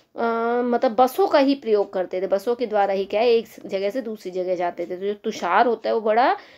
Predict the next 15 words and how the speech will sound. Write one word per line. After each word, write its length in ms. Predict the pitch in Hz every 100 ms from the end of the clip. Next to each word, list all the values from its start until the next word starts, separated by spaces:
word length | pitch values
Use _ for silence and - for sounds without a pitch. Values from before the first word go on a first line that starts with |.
| -
आश्चर्यचकित 720 | - 202 202 214 220 233 233 226
होता 180 | 226
है, 60 | 247
वंडर्ड 360 | 208 190 208 214
होता 260 | 214 -
है 300 | 214 226 214 269 - _
कि 80 | 233
when 240 | 214 226
people 380 | 262 226 254 247 269
couldn't, 340 | 226 220 247 247
अ, 280 | 208 202
travel, 560 | 196 196 196 196 233 240
जब, 340 | 214 220 302 - - _
अ, 240 | 202 202 202
लोग 340 | 208 214 233